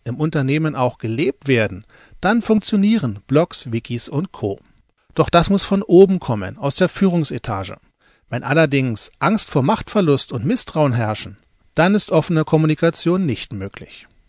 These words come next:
Nach diesen eher übergeordneten, aber trotzdem sehr wichtigen Überlegungen wird im zweiten Teil des Buches der Blick auf die Praxis gelenkt. Dabei geht es zum Beispiel um Medienarbeit, um Blogs, um Produkt-P R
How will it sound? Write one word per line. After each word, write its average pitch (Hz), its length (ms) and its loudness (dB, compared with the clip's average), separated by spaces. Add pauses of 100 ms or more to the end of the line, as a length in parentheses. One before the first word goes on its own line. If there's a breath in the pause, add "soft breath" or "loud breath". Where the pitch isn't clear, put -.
(600 soft breath)
Nach 156 180 2
diesen 196 280 0
eher 151 300 2
übergeordneten, 147 1000 4
aber 120 320 0
trotzdem 135 480 -2
sehr 151 260 0
wichtigen 180 380 -2
Überlegungen 131 800 0 (300 soft breath)
wird - 180 0
im 123 140 -4
zweiten 220 440 2
Teil 165 220 2
des 151 140 -2
Buches 147 480 0
der 180 140 0
Blick 139 260 -2
auf 139 200 -2
die 185 140 -6
Praxis - 600 -8
gelenkt. 101 500 -8 (500)
Dabei 147 300 4
geht 185 200 2
es 175 160 0
zum 127 140 -2
Beispiel 143 480 0
um 104 240 -6
Medienarbeit, 123 840 0 (140)
um 202 120 4
Blogs, 139 580 4
um 151 140 -2
Produkt-P 185 480 2
R 147 340 4